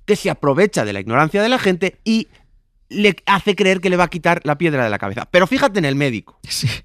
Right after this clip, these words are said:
Speaker 2: <laughs> creerte que esto es un médico ya es complicado.
Speaker 1: <laughs> Claro, tiene algunos símbolos para hacernos, mm, darnos cuenta
Speaker 2: Para
Speaker 1: de
Speaker 2: hacer
Speaker 1: que
Speaker 2: sospechar, como mínimo para sospechar.
Speaker 1: Por ejemplo, lo que lleva en la cabeza.
Speaker 2: Lleva un embudo en la cabeza.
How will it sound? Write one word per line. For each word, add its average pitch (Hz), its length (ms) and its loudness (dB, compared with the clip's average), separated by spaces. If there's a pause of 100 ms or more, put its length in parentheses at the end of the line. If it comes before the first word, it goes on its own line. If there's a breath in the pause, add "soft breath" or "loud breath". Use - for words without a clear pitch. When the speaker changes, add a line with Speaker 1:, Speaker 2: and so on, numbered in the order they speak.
Speaker 2:
<laughs> - 260 -4
creerte 160 340 0
que 160 80 0
esto 170 160 0
es 147 60 -2
un 165 100 2
médico 165 320 0
ya 151 120 0
es - 60 0
complicado. 139 560 2 (180)
Speaker 1:
<laughs> 170 200 -14
Claro, 156 160 4
tiene 170 220 2 (180 loud breath)
algunos 165 400 2
símbolos 196 340 -2
para 147 180 2
hacernos, 147 340 -4 (120)
mm, 123 380 -10
darnos 120 280 -4
cuenta 131 200 2
Speaker 2:
Para - 80 6
Speaker 1:
de 147 60 4
Speaker 2:
hacer 123 100 -2
Speaker 1:
que - 60 -2
Speaker 2:
sospechar, 160 420 2
como 165 120 -2
mínimo 214 220 0
para 151 140 2
sospechar. 120 540 -2
Speaker 1:
Por 143 120 2
ejemplo, 135 280 0
lo 156 80 2
que 123 100 -2
lleva 117 140 0
en 110 60 -2
la 110 100 0
cabeza. 180 240 2
Speaker 2:
Lleva 139 160 2
un 143 100 -2
embudo 147 300 0
en 156 80 2
la 135 100 0
cabeza. 120 440 -2